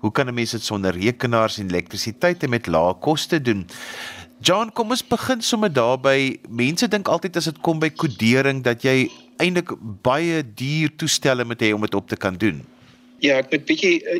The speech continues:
Speaker 2: eh, mens moet seker kwalifiseer oor wat my mening hieroor is.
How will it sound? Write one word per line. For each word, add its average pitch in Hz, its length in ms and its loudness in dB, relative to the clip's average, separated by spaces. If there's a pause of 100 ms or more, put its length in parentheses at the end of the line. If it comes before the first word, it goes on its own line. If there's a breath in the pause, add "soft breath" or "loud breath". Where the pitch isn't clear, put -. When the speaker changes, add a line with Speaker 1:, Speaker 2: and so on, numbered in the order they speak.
(120)
Speaker 2:
eh, 170 100 0
mens 151 200 0
moet 156 100 -2
seker 170 200 0
kwalifiseer 160 760 -2 (100)
oor 135 120 0 (280)
wat 127 200 -2
my 135 100 2
mening 131 340 2
hieroor 127 360 0
is. - 280 -2